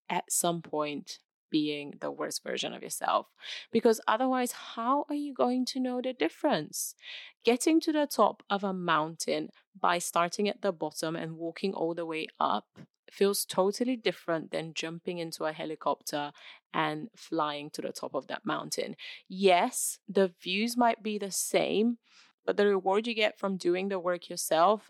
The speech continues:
is on a completely different level. And I'm sure you would agree that heartbreak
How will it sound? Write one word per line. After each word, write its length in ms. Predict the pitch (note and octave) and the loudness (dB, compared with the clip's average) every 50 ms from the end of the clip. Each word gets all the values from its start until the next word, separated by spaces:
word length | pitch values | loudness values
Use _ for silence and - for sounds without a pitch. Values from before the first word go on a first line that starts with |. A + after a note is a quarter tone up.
| _ _ | _ _
is 240 | - F3+ F3 E3 - - - | -2 -2 -2 -2 -2 -4 -4
on 180 | F3 F3 F3 | -4 -4 -2
a 140 | - E3+ E3+ | -6 -8 -10
completely 560 | - - F3 E3 - - F3 D#3 - - D#3 | -8 -10 -10 -10 -2 0 0 2 2 0 -2
different 340 | - D3+ D3+ - - - - | -2 -2 -4 -4 -8 -8 -2
level. 420 | - D3 C#3 - B2 C#3+ D#3+ D3+ _ _ _ _ _ _ - | -2 -2 0 0 0 -2 -2 -4 _ _ _ _ _ _ -2
And 140 | G3 F#3+ | 0 0
I'm 80 | G3 G3 | 0 0
sure 260 | - - - A3 G#3+ | -2 0 2 4 4
you 140 | G#3 G3 G3 | 4 4 4
would 100 | F#3+ F#3 | 4 4
agree 400 | F#3 F3 - E3+ E3 E3 E3 D#3+ | 2 2 2 2 2 2 2 4
that 440 | D#3 D#3+ D#3 D#3 D#3 - - - - - - | 4 6 6 6 4 2 -4 -10 -10 -10 -10
heartbreak 720 | - - E3+ E3 - - - D#3+ D#3 D#3+ D#3 D3+ - - | 2 4 4 4 4 2 2 4 4 4 2 -2 -6 -12